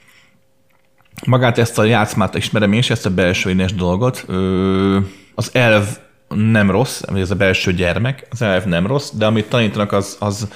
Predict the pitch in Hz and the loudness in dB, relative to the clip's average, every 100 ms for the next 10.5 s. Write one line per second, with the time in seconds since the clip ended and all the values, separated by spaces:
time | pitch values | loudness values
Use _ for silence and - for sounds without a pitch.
0 | - - - - - - - - - - | -16 -16 -16 -14 -16 -16 -18 -20 -20 -8
1 | 101 107 - 156 165 - 127 120 110 147 | -2 -2 2 4 4 4 6 6 4 4
2 | 135 107 - 98 98 98 - 127 110 101 | 6 4 4 4 4 2 2 4 4 2
3 | 90 - 80 90 - 87 95 95 - 98 | -2 0 0 -2 -2 -2 -2 -2 -2 0
4 | 104 101 - - - - - - 117 104 | 2 0 -4 -18 -20 -20 -20 -8 -4 0
5 | 120 120 107 107 101 98 95 98 110 139 | 2 4 4 4 2 4 4 2 0 -4
6 | 110 113 104 98 92 87 101 98 98 98 | 0 0 2 0 0 0 0 2 2 2
7 | 98 - 92 - 101 104 - 113 117 92 | 0 -4 -4 -2 -2 0 -2 -2 0 -2
8 | 98 - - 131 113 107 131 143 101 - | -2 -6 -2 0 2 0 0 0 -2 0
9 | 101 98 95 98 98 - 107 107 - 80 | 0 0 0 0 0 -2 -4 -2 -2 -2
10 | 85 82 87 - - | 0 0 -2 -4 -8